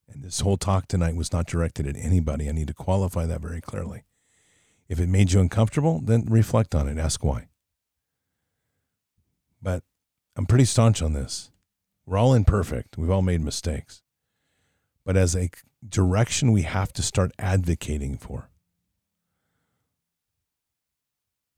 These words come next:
this is where we need to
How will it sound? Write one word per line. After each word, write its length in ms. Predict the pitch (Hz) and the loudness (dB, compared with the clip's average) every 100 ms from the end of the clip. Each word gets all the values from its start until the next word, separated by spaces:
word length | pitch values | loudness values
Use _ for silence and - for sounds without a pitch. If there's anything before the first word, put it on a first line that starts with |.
| _ _ _ 107 | _ _ _ -2
this 360 | 107 110 - - | 2 2 0 -2
is 240 | 104 90 - | 0 0 -2
where 420 | 92 90 87 82 | -2 -2 0 0
we 240 | 85 92 | 0 2
need 300 | 87 87 82 | 2 0 0
to 340 | - 85 80 | -2 -2 -2